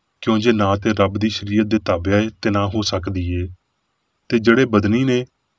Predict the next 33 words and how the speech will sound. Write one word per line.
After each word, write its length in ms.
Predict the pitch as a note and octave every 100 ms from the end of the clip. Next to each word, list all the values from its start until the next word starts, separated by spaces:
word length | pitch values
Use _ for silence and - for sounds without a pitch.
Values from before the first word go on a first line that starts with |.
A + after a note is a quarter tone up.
| -
ਉਹ 120 | A#2
ਰੱਬ 240 | A#2 G#2
ਨੂੰ 140 | A2+ A#2
ਖੁਸ਼ 340 | - G#2 -
ਨਹੀਂ 120 | A2
ਕਰ 140 | G#2 F#2+
ਸਕਦੇ। 480 | - F2 F2+ F#2 F#2+ - _ _ _ _
ਪਰ 140 | A2
ਤੁਸੀਂ 320 | G2 A2 -
ਬਦਨੀ 360 | G#2+ G2+ G2+ B2
ਨਹੀਂ, 220 | A2+ A2+ - _ _ -
ਬਲਕਿ 220 | A2 A#2
ਰੂਹਾਨੀ 440 | A2 G#2+ F#2 G#2
ਹੋ। 240 | G#2 G2+ G2+ _ _ _ _ _
ਸ਼ਰਤ 360 | - A#2+ A#2
ਇਹ 220 | B2 B2+ C3+
ਹੈ 200 | B2 B2+ _ _ _ _
ਭਈ 140 | - A#2
ਰੱਬ 240 | A2 G#2
ਦਾ 140 | A#2 A2+
ਰੂਹ 220 | G#2+ A#2+
ਤੁਹਾਡੇ 300 | - G#2 G2
ਵਿੱਚ 240 | G#2 -
ਵਸਦਾ, 480 | G2 F2 - F#2+ - -
ਦੁਬਾਰਾ, 360 | G#2+ G2 F2+ F2 F2 _ _ _ _ _ _ _ _
ਭਈ 140 | A#2
ਰੱਬ 240 | A2 G#2+ A2
ਦਾ 120 | A#2+
ਰੂਹ 220 | A2 C3
ਤੁਹਾਡੇ 300 | - A#2 G2
ਵਿੱਚ 240 | G#2+ -
ਵਸਿਆ 320 | G2 F2+ - F2
ਹੋਵੇ।" 360 | F#2 F2+ F2